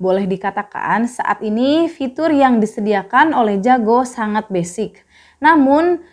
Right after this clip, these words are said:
belum tentu fitur-fitur ini tidak bisa dikembangkan di masa depan oleh Jago.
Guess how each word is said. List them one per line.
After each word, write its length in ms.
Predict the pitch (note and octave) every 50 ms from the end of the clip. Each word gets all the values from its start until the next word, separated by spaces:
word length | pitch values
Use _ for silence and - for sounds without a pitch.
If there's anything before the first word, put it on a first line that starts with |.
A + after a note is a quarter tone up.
| _ _ _ -
belum 340 | G#3+ B3 C#4+ D#4+ E4+ F4 F4
tentu 480 | E4 D#4+ D4+ - A#3 A#3+ B3+ C#4+ D#4+
fitur-fitur 560 | E4+ E4+ - C#4+ C4 C4 B3+ B3+ B3 B3+ B3 G#3+
ini 480 | - G#3 G3+ G#3 A3+ B3 C4 C#4+ D#4 D4
tidak 260 | D4+ A#3+ G#3 G#3 F3 G3+
bisa 240 | F#3+ F3+ - G#3+
dikembangkan 800 | G3+ F3+ F3+ F#3 G3 F3+ E3+ E3 E3+ F3 F3 A#3+ C4+ D4 D4 B3+
di 80 | A3 A3+
masa 240 | G#3+ G3+ F#3+ - F3+
depan 480 | F3 F3+ F3 G#3 A3 B3+ C#4 D4+ D4
oleh 320 | - G#3 F#3+ F#3 F#3 F3+ E3+
Jago. 480 | F3 E3 E3 E3 E3+ E3 D#3 - -